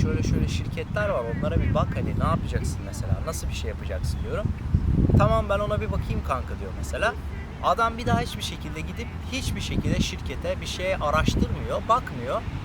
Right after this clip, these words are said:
Ama sonra diyor ki, "Ya sen Amerika'ya gittin, kendini kurtardın." E sen de kurtar, e sen de yap, uğraş, bir şeylere bak. Uğraşmıyorsun ki, uğraşacak ol-, olsan bir sürü yol var. Uğraşacak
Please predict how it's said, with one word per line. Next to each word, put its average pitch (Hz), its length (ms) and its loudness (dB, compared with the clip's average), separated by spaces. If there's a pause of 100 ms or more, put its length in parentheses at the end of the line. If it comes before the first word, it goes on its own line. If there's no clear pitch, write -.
Ama 196 180 0
sonra 233 260 -4
diyor 226 180 -4
ki, - 160 -4
"Ya 175 160 2
sen 165 180 2
Amerika'ya 170 400 -2
gittin, 165 340 -6
kendini 143 280 -6 (100)
kurtardın." 117 460 -4 (680)
E 123 100 -6
sen - 260 0
de - 120 -6 (100)
kurtar, 160 360 -2 (200)
e - 20 -8
sen 175 320 -6
de 220 60 0
yap, 202 240 0 (440)
uğraş, 208 360 0
bir - 60 6
şeylere 180 420 4
bak. 190 180 4 (280)
Uğraşmıyorsun - 600 2
ki, - 300 -6
uğraşacak 143 420 0
ol-, 185 420 -4
olsan 170 260 -4 (100)
bir - 80 -6
sürü - 340 -2
yol - 260 0
var. - 140 2 (2250)
Uğraşacak 180 440 -4